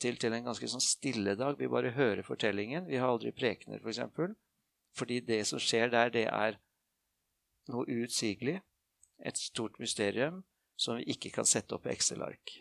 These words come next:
Men likevel så holder vi s-, fast i det, fordi det, det skjer noe der. Gud gir seg selv for oss,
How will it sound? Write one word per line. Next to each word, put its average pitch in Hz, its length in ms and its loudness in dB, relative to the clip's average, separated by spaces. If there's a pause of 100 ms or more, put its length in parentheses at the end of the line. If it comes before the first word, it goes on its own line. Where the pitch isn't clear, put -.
(840)
Men 131 140 0
likevel 143 420 4
så 156 140 2
holder 120 260 2
vi 131 80 4
s-, - 80 -4 (240)
fast - 320 0
i 147 80 -2
det, - 140 -2
fordi 131 260 -2
det, 143 140 2 (1500)
det 139 180 2
skjer 127 320 6
noe 143 160 0
der. 165 220 2 (500)
Gud 139 300 -4
gir 131 180 2
seg - 160 4
selv 120 320 4
for 147 160 2
oss, - 380 -6